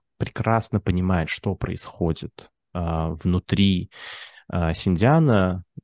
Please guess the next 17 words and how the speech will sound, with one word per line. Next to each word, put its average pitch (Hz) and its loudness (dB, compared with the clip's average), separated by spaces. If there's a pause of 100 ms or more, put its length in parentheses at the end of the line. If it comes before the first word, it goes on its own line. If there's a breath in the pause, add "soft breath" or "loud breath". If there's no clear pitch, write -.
(440)
несмотря 98 0
на 87 0
то, 92 -4
что - -6
говорит 85 -2
государство - -6 (320)
и, 82 -2 (180)
э, 87 0
как - -2
оно 85 0
пытается - -4
себя 87 -4
защитить, - -8 (520 loud breath)
э, 87 2
но 101 2
при 98 2
этом, 123 2